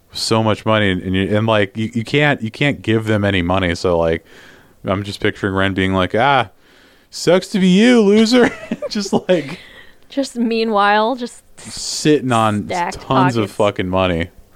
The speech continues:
Speaker 2: He's got a suitcase full of money.
Speaker 1: Suitcase full of money and gear.
Speaker 2: Man.
Speaker 1: Yeah. There's, um, there's, like, a really funny comic. So, like, there's a, um, there's, like, this guy who runs the airsoft shop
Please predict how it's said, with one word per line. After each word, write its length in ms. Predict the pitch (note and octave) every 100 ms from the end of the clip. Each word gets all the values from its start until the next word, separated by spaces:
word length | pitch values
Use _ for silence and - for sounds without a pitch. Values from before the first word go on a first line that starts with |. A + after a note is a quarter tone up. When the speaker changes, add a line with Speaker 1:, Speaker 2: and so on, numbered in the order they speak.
| -
Speaker 2:
He's 120 | -
got 140 | - G3+
a 40 |
suitcase 720 | - - A3 G3+ - G3 A3+
full 240 | - - F#3
of 80 | F3+
money. 360 | F#3 F#3 G3+ -
Speaker 1:
Suitcase 600 | - B2 A#2+ - A2+ A2
full 220 | A#2 G#2+
of 40 | G2
money 300 | G2 G2 F2+
and 140 | E2+
gear. 440 | F2 F2 F2 F2 - _ _ _ _
Speaker 2:
Man. 400 | F#3 E3+ E3 F3+ _ _ _ _ _ -
Speaker 1:
Yeah. 360 | F#2 E2+ E2 - - -
There's, 260 | G#2 A2+ A#2
um, 360 | A#2 A2+ G2+
there's, 180 | F#2+ G#2+
like, 120 | C3
a 40 | B2
really 220 | G#2+ A2
funny 280 | - G#2+ F#2
comic. 500 | - F2+ F#2+ F#2+ -
So, 180 | G#2 F#2+
like, 200 | F2+ F#2+
there's 260 | G2+ G2+
a, 360 | G2+ F#2+ F2+ G#2+ _ _ _ _ _ _ _ _ _ _ _
um, 600 | F#2+ F#2 E2+ D#2+ D2 D#2 - _ _ _ _ _ _ _ _ _ _ -
there's, 260 | A#2+ B2
like, 160 | A#2+ A#2+
this 200 | A#2+ A2+
guy 280 | - A2 A#2
who 80 | A#2+
runs 240 | A#2 A2
the 180 | G2 F2
airsoft 520 | E2+ G2+ - B2 B2
shop 480 | - C#3 C3+ C#3 -